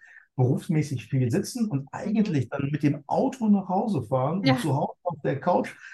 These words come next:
Speaker 1: dann weiter Netflix gucken oder eine Zeitung lesen oder noch viel schlimmer dann mit den Augen auf ihrem iPad oder Tablet abhängen. Und dann ist das pures Gift, ähm, bei unseren Kindern. Ich hab das jetzt gestern auch im Radio hier gehört, bei uns auch in Münster.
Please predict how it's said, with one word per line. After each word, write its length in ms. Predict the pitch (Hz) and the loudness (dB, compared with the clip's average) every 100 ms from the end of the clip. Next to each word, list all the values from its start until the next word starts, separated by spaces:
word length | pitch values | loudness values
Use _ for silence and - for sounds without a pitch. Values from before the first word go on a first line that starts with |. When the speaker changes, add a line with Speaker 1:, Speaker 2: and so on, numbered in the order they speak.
| - | -4
Speaker 1:
dann 220 | 160 143 | 2 4
weiter 260 | 160 180 170 | 6 6 6
Netflix 460 | 156 - 208 202 - | 4 4 2 2 2
gucken 460 | 214 214 196 170 | 0 4 4 4
oder 180 | 160 147 | 0 0
eine 160 | 151 151 | 0 0
Zeitung 400 | 180 202 196 170 | 0 4 2 2
lesen 340 | 175 180 170 | 0 0 0
oder 180 | 151 143 | -2 0
noch 180 | 156 160 | -2 0
viel 100 | 135 | -4
schlimmer 340 | 180 185 170 | -2 -2 0
dann 160 | 156 151 | 2 0
mit 80 | |
den 120 | 139 - | 0 0
Augen 280 | - 180 | 0 0
auf 160 | 151 135 | 0 -2
ihrem 160 | 135 131 | -2 -2
iPad 400 | 175 180 175 - - - _ | -4 -2 -4 -4 -18 -20 _
oder 240 | 156 147 139 | -2 0 0
Tablet 420 | - 185 196 - | 0 4 2 2
abhängen. 540 | 156 - 170 170 170 - - - _ - | -2 2 4 4 0 -6 -20 -20 _ -8
Und 140 | 147 | -2
dann 80 | 156 | 0
ist 100 | 185 | 0
das 140 | - | -4
pures 380 | - 214 202 147 | -2 2 2 2
Gift, 440 | 185 214 - - 127 | 2 2 -4 -10 -4
ähm, 240 | 139 135 | 2 2
bei 140 | 123 147 | 2 0
unseren 260 | 151 156 | 2 0
Kindern. 280 | 156 285 175 | 0 0 2
Ich 40 | 117 | 0
hab 80 | |
das 120 | 175 175 | -2 -6
jetzt 120 | - | -4
gestern 240 | 185 196 | -4 -2
auch 140 | 165 139 | 0 0
im 80 | |
Radio 400 | 117 127 185 202 | 0 -2 -2 0
hier 160 | 185 202 | 0 0
gehört, 260 | 165 170 170 | 2 0 0
bei 60 | |
uns 180 | 156 156 | -2 -2
auch 140 | 139 | -2
in 120 | 131 127 | 0 0
Münster. 560 | 180 202 202 175 175 | 0 0 -2 -2 -4